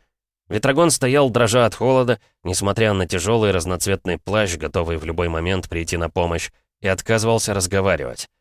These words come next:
Он оживлялся только в те моменты, когда требовалось помочь Дитя Приливов обогнуть встречные плавучие льдины.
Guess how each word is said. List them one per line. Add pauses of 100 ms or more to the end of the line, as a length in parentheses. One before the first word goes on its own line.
(400)
Он
оживлялся
только
в
те
моменты,
когда
требовалось
помочь
Дитя
Приливов
обогнуть
встречные
плавучие
льдины.